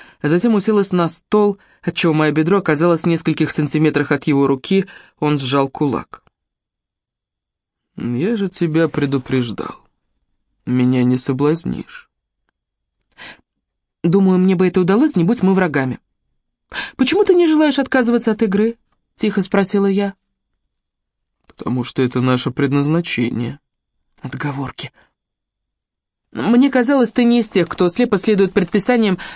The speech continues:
каких-то богов из далекого прошлого». «Это часть меня, и я не знаю, как ее можно игнорировать». «Ты говорил, что я наивна, а сам упорно держишься за прошлое. Неужели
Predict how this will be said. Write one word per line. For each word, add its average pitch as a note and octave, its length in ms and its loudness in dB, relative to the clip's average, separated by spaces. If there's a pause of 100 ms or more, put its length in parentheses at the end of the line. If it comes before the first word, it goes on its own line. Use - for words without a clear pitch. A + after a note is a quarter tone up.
(180)
каких-то - 360 0
богов G3+ 380 2
из D#3+ 80 0
далекого F3+ 380 2
прошлого». D#3+ 500 -2 (1600)
«Это G#3+ 300 -2
часть A3+ 480 -4
меня, F3+ 540 0 (520)
и B2 480 0
я D#3+ 180 -2
не A2 140 -2
знаю, C3+ 400 0
как A2+ 220 -4
ее B2 160 2
можно A#2+ 340 0
игнорировать». A2+ 800 -4 (1400)
«Ты A3+ 40 4
говорил, A#3 340 4
что - 160 0
я B3 160 4
наивна, D#3+ 480 0 (380)
а E3 160 2
сам C#4 200 2
упорно B3+ 380 2
держишься G3+ 420 0
за D#3 140 0
прошлое. F#3+ 480 0 (560)
Неужели G3 440 2